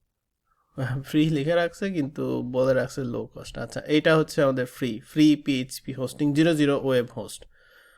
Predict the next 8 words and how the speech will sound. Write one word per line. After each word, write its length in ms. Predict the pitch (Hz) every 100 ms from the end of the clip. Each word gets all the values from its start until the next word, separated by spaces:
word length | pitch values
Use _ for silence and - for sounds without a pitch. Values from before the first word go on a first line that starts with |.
| _ -
তো 60 |
এখন 200 | 156 190
আমরা 240 | 185 180 190
জিরো 280 | 147 156 170
জিরো 240 | 170 175
ওয়েব 220 | 147 147
হোস্টে 380 | 135 147 - 151
যাব। 480 | 135 127 123 160